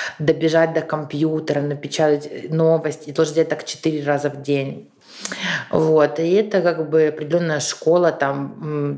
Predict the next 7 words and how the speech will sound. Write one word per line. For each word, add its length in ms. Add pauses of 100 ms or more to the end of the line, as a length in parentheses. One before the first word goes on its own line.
(140)
м, 180
которая 380
была 340
у 60
меня 300
за 240
плечами. 800